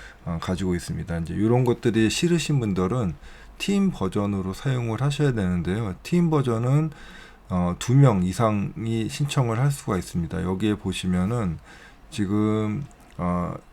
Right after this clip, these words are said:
이제 플러스랑도 약간 좀 다른 것들이 있는데 사용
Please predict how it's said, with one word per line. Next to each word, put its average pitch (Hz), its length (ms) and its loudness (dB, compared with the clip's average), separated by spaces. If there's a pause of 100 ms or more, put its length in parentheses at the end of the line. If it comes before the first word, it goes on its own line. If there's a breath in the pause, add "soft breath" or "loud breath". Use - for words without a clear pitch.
(120)
이제 98 100 -4
플러스랑도 131 1080 0
약간 92 320 -2
좀 95 100 -2
다른 104 520 0 (400)
것들이 95 400 -4
있는데 87 640 0 (280 loud breath)
사용 165 680 2